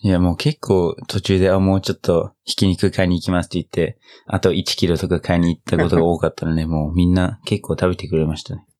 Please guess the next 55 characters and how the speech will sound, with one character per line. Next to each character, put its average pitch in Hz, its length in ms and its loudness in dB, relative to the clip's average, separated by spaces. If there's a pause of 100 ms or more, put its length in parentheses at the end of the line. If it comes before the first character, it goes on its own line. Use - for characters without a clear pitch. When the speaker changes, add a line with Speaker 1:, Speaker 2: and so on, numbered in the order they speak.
(140)
Speaker 2:
ね、 107 400 0
ま 98 100 -2
あ - 40 -2
そ 117 160 2
う - 20 4
い 135 100 4
う - 20 0
ね、 180 120 0
仲 120 200 0
だ 85 80 -2
っ - 60 -6
た - 60 -12
も 71 120 -16
ん 76 60 -18
ね。 90 240 -10 (340)
Speaker 1:
Yeah. 85 340 -2 (260)
Speaker 2:
プ 123 100 0
ラ 127 120 4
イ - 20 2
ベ 123 100 4
ー 104 40 -4
ト 92 100 -4
も 95 100 -2
ね。 180 300 0
Speaker 1:
It 82 100 -2
was, 78 180 -4
um, 80 360 2 (280)
yeah, 90 300 0
と - 140 -8
て - 80 -2
も 95 100 2
い 87 280 0
い - 80 -16
関 90 200 -2
係 87 100 -2
で 80 120 0
し - 80 -6
た 85 80 0
ね、 80 100 2
ス - 80 -6
タ 87 100 -2
ッ - 40 0
フ - 100 -14
と 80 140 -4
か 82 80 2
み 80 140 2
ん 78 60 2
な。 78 220 -4 (280)
Speaker 2:
ね、 107 360 0
よ - 120 -10
か 185 100 -6
っ - 40 -10
た 143 100 -4
よ 151 40 -4
ね。 151 400 0